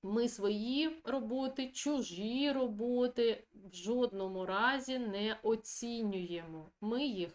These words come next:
аналізуємо. Це різні поняття. Оцінка, як ось в мене там поганий малюнок, а у цій дівчинки гарний,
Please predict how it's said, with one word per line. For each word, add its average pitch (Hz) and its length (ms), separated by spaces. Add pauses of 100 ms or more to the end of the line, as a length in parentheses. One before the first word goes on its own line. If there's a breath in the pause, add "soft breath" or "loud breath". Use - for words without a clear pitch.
(140)
аналізуємо. 202 1400 (760 loud breath)
Це 262 420
різні 247 540
поняття. 220 880
Оцінка, 247 1000 (640)
як 233 460 (200)
ось 220 460
в 208 40
мене 214 280
там 208 220
поганий 233 720
малюнок, 208 520
а 196 40
у 202 120
цій 214 240
дівчинки 196 680
гарний, 277 760